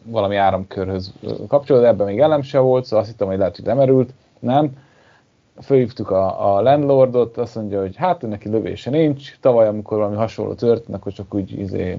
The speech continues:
alapból kicserélte, de nyilván más idők jártak. Szóval akkor még működött az űralama,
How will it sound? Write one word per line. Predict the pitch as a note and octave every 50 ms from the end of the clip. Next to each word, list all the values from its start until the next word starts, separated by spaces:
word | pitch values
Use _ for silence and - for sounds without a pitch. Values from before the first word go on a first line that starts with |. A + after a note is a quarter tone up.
| F2+ - -
alapból | G2 F#2+ F#2+ G#2+ G2+ F#2+ G2 G2+ G2 G2
kicserélte, | - D3+ C3+ - C#3 B2+ B2 B2 A#2 A2+ A#2+
de | A2 G#2+ G#2+
nyilván | G#2+ A2 G#2+ G2+ G2 G2
más | G#2+ A2+ G#2+ F#2+ - -
idők | G2+ G2 F#2+ -
jártak. | B2+ B2+ B2+ B2 - D3 C#3 C3+ - - _ _ - - - - _ _
Szóval | - - B2+ B2+ B2+ C3 C3+ C3+
akkor | D#3+ D3+ - - D3+ D3 C3+
még | C3+ C3 C3
működött | C3+ D3+ E3 E3 E3+ - B2 A#2 A2 G#2+ - -
az | G#2+ G2 B2+
űralama, | C3+ A#2+ A2+ A2 A2 A2 A#2 A#2+ B2+ C#3+ C#3+